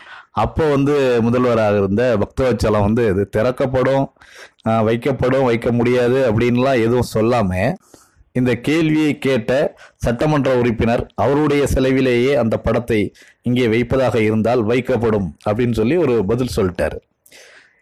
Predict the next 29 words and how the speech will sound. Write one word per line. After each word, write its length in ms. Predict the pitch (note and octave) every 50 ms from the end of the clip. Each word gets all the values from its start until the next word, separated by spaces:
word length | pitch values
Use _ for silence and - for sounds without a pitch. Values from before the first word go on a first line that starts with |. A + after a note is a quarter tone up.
| _ _ -
ஆ, 220 | - - D3+ C#3 C3
கலைஞர் 440 | A#2+ - C#3 C#3+ D#3+ E3 D#3+ D#3+ D#3+
அவர்களும் 420 | D3+ C#3+ C3 B2+ C3 C3+ C#3 D3
என்ன 200 | C#3 B2 C3 C3+
பண்ணாரு, 400 | C3 C3+ B2+ A#2 A2+ B2+ D#3 E3+
அடுத்த 260 | C3+ B2+ C#3 C#3 C#3
நாள் 160 | C#3 C3+ C#3 D3+ D#3 D3 C3 G#2 G2 F#2+ F#2 F2+ F2+ E2+ E2+ A#2 - _ - - - _ _ -
இதுக்கு 300 | - A2+ A2+ A2+ A2+ A2
எவ்வளவு 300 | A2 A#2 B2 B2+ A#2+ A2 -
செலவாகும், 640 | B2+ A#2+ B2 A#2+ A#2 A2+ G#2 G2 A2+ A#2+ C#3 D#3+ - _ _ - - - - - _ _
அதை 200 | - G#2 A#2+ C3
நான் 140 | C3 A#2+ A#2
வந்து 420 | A#2 B2 B2 B2+ B2 A#2+ A2+ G#2
ஏற்றுக்கிறதுக்கு 600 | G#2 A#2 C3 C3 - B2+ B2 B2+ A2+ G2 A2 G#2+
வந்து 680 | G#2 G#2+ G#2+ A2+ A2 A#2 A2+ G#2+ F#2+ F2+ E2+ D#2+ D2+ - _ _ - - - _ _ _
தயாரா 360 | - A2+ A#2 A#2+ A#2+ B2 A2+
இருக்கிறேன், 420 | G#2 G2+ F#2+ - G2 G2 A2 A#2+ - - - _ _ _ - - - - _ _ -
ஆ, 200 | A2 G#2+ G#2+ G#2+
முதலமைச்சர் 500 | G#2+ A2+ B2+ C#3 C#3+ D3 C#3+ C3+ A#2 B2+
சொன்னபடி 500 | A2 - B2+ B2 B2+ B2+ A#2 A#2 B2+ C3
அந்த 220 | B2 A2+ A2 A2
உறுதியை 420 | A#2 C3 C#3 D3 C#3+ D3 C#3+ B2+ A#2
வந்து 240 | A2 A2 A#2 B2+
நான் 200 | B2+ A#2+ G#2 F#2+ -
காப்பாற்றுறேன் 580 | G#2+ A2+ A2+ A#2+ A#2+ G#2+ F#2+ - G2+ G2+ G2+ G#2 - _ - _ _ _ _
அப்படின்னு 240 | - G#2+ A#2 C3+ C3
சொல்லி 320 | A2+ - A#2 A2+ A#2+ D3 D3+
வந்து 260 | B2+ A#2+ B2 C#3+ C3+
ஒரு 100 | B2+